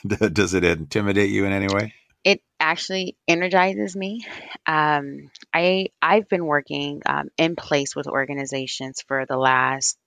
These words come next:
Speaker 2: fifteen years. One of the opportunities that Share Our Strength have is to share our strength, our convening power, our communication power, our political power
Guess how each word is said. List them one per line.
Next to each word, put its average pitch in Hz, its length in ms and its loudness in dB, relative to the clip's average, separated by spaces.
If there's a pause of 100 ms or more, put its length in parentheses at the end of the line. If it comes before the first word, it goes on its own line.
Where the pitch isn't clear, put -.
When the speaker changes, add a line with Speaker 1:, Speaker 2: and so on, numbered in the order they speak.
(140)
Speaker 2:
fifteen 131 500 -6
years. 127 500 -12 (600)
One 180 200 2
of 175 160 2
the 156 140 0 (160)
opportunities 196 800 0
that 156 160 -4
Share 151 220 -2
Our 143 100 -4
Strength 151 420 -4
have 127 460 -4 (100)
is 156 180 -2
to 151 100 -6
share 185 420 2
our 135 160 0
strength, 127 480 -8 (480)
our 156 100 2
convening 160 680 -2
power, 147 600 0
our 143 120 4
communication 147 1000 -6
power, 135 580 -2 (460)
our 165 120 2 (100)
political 185 520 2
power 123 680 -2